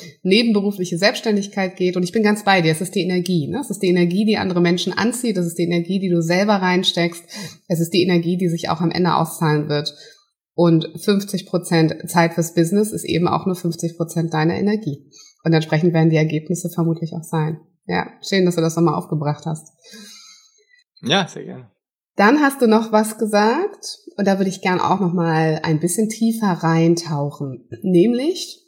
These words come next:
Speaker 1: und da sind wir ja dann bei der nächsten Stufe in Spiral Dynamics, ne, ganz oben, die Spiritualität, das Pink, ne, das Freisein,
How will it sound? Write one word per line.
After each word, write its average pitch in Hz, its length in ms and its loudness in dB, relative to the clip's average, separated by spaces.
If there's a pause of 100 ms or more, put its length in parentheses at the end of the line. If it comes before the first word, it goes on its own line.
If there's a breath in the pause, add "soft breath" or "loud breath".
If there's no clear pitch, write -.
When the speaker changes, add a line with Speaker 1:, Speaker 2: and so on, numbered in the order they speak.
(640)
Speaker 1:
und 185 60 2
da 175 120 4
sind 185 200 2
wir 170 80 0
ja 165 40 2
dann 160 200 0
bei 160 80 0
der 165 100 0
nächsten 170 320 -2
Stufe 220 340 -4
in 175 80 -4
Spiral 170 380 2
Dynamics, 160 600 0
ne, 240 220 -2
ganz 185 240 -2
oben, 214 380 -2 (180)
die 196 120 0
Spiritualität, 196 1080 0
das - 220 -6
Pink, 226 540 0
ne, 226 120 2
das 185 280 -6 (440 loud breath)
Freisein, 180 920 2